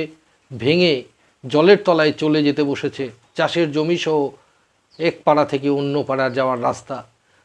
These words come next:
নদিয়ার শান্তিপুর, নৃসিংহপুর, চৌধুরীপাড়া, কালীরঘাট, নৌকা পারাপারের ঘাট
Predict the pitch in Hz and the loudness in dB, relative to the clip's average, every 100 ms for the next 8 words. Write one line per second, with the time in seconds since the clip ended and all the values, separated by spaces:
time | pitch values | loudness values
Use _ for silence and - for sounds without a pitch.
0 | - 165 196 202 190 214 208 233 247 240 | -2 4 6 8 8 4 4 0 0 0
1 | - 240 233 196 220 208 190 196 214 196 | 0 0 0 0 0 2 4 4 2 4
2 | 208 202 175 170 170 185 - 160 156 175 | 4 4 2 2 4 4 4 0 0 2
3 | 165 180 165 175 175 156 143 | 2 2 2 0 0 0 0